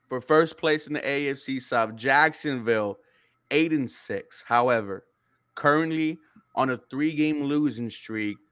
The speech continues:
the Baltimore Ravens walked into Duval and just kicked their ass. Injuries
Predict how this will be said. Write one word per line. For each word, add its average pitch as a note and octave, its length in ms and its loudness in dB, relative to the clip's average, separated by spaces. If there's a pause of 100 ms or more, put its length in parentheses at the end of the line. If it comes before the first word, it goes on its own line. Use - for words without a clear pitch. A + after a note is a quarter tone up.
(120)
the G#2 80 -8
Baltimore C3 500 4
Ravens B2 380 2
walked A#2+ 400 4
into B2+ 240 -4
Duval A2+ 480 0
and G#2+ 100 -6
just G#2+ 220 -10
kicked - 320 -6
their A2 160 4
ass. G#2+ 460 2 (680)
Injuries D#3 540 2